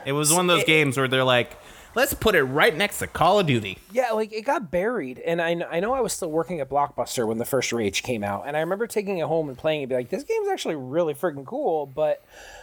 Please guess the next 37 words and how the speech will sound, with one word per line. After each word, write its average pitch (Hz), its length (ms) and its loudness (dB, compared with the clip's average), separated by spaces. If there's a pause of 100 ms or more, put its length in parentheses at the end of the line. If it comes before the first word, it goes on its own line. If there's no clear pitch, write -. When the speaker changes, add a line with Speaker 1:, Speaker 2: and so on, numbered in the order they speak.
(140)
Speaker 2:
but, 139 320 0
like, 156 280 -2
I 147 140 -2
don't 160 80 -2
know, 170 160 -2
just 135 180 -6
something 156 320 -2
else 147 280 -2
ended 135 180 -2
up 127 100 0
just - 200 -6
stealing 131 320 0
my 127 100 -2
attention 127 460 -2
away. 127 400 -2
Like, 117 260 -4 (240)
I, 151 220 0
I'm 147 160 -2
happy 147 440 -2
that 131 300 0
I 143 80 -4
think, 160 420 -4
I 143 120 -2
think 214 240 -4
both 143 260 0
Rage 131 320 -2
and 123 220 -2
Rage 113 240 -2
two 123 180 0
are 107 100 0
on 120 160 -2
Game 117 220 -4
Pass 98 320 -2
right 90 180 -2
now. 90 340 -6
Speaker 1:
Mm-hmm. 123 100 0
Speaker 2:
So, 113 320 2